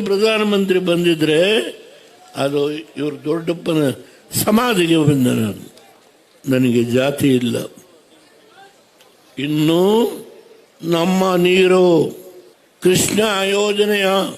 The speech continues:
ನೀರು ಪೂರ್ಣ ಬಳಕೆಯಾಗಿಲ್ಲ. ನಾನು ಅದ್ರ ಬಗ್ಗೆ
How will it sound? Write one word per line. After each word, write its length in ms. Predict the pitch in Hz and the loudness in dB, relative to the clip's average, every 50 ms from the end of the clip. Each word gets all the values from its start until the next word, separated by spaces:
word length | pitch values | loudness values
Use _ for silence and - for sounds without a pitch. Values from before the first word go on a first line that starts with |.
| - - - - - - - _ _ _ _ _ - 151 | -18 -20 -20 -20 -20 -20 -20 _ _ _ _ _ -6 -2
ನೀರು 760 | 151 170 190 214 247 277 285 285 269 254 247 226 202 180 - - - - - - - - - - _ _ _ _ _ _ - | 2 2 4 4 4 2 2 2 2 4 4 4 4 2 -2 -4 -12 -18 -20 -20 -20 -20 -20 -20 _ _ _ _ _ _ -6
ಪೂರ್ಣ 420 | - 175 185 185 170 170 175 175 | -2 0 2 4 4 4 2 2
ಬಳಕೆಯಾಗಿಲ್ಲ. 960 | 160 147 147 147 147 143 143 151 151 143 139 135 127 123 127 113 98 98 - - - - - - - - _ _ _ _ _ _ _ - _ _ _ _ _ _ _ _ - | 2 2 2 2 2 2 2 2 2 4 4 2 2 0 0 -2 -2 -6 -8 -10 -12 -14 -14 -14 -16 -20 _ _ _ _ _ _ _ -20 _ _ _ _ _ _ _ _ -4
ನಾನು 360 | 139 143 143 143 147 151 147 | -2 -2 0 0 0 0 0
ಅದ್ರ 180 | 143 135 139 143 | 0 0 0 -2
ಬಗ್ಗೆ 600 | 139 143 151 147 147 143 165 160 156 151 147 131 | 0 -2 -4 -4 -2 -2 0 0 2 0 -2 -4